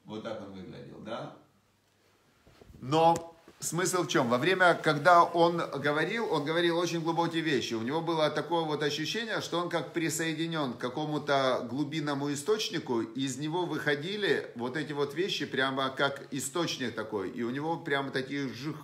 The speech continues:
как, как выходили из него. То есть это не было что-то заготовленное такое, да? У него прям было видно, как это из него, через него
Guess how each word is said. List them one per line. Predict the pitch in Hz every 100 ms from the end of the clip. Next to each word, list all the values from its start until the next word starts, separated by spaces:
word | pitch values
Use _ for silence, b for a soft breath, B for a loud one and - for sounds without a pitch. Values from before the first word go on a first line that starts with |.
| -
как, | 127 110 - B B
как | - 120
выходили | 135 139 143 156 170
из | 143
него. | 120 117
То | 107
есть | 110
это | 117 139
не | 185
было | 208 185 120 - B B
что-то | - - 156 151 151 139 131 - 120
заготовленное | 110 135 143 143 170 160 143 120 110
такое, | 107 107 101
да? | 95 156
У | 143
него | 131
прям | 147 135 135
было | 139
видно, | 139 175 156
как | 120 123
это | 139
из | 123 110
него, | 123 135 127
через | - 156 151 113
него | 131 131 170 214 233 -